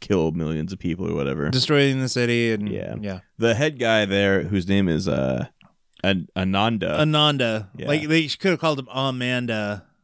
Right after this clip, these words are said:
Speaker 1: Yeah, right.
Speaker 2: 'Cause he's a man.
Speaker 1: Yeah.
Speaker 2: But
Speaker 1: Uh, he tells this to, uh, Ananda. Ananda tells it to the queen. The queen won't have it, but, uh,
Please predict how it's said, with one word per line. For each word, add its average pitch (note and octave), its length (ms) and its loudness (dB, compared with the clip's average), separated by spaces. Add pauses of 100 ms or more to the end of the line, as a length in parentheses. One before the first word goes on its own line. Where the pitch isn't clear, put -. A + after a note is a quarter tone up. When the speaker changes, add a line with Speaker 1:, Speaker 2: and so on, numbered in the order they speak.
Speaker 1:
Yeah, F2 300 -2
right. F2+ 140 -4
Speaker 2:
'Cause - 320 -2
he's A#2 200 -2
a G#2 60 -4
man. G#2 400 -2
Speaker 1:
Yeah. A1+ 300 -8
Speaker 2:
But G2 180 -6 (420)
Speaker 1:
Uh, F2 440 2 (120)
he G2+ 120 -10
tells A#2+ 220 2
this G#2 120 -2
to, G#2 160 0
uh, E2+ 160 0
Ananda. G2 480 2
Ananda F#2+ 240 2
tells F#2 240 0
it F2+ 60 -14
to F2+ 80 -6
the E2+ 80 -6
queen. G#2+ 380 2
The F#2 60 -2
queen G#2+ 240 0
won't F2 140 -2
have G#2 200 2
it, G2+ 120 0 (100)
but, F2 200 2
uh, E2+ 460 0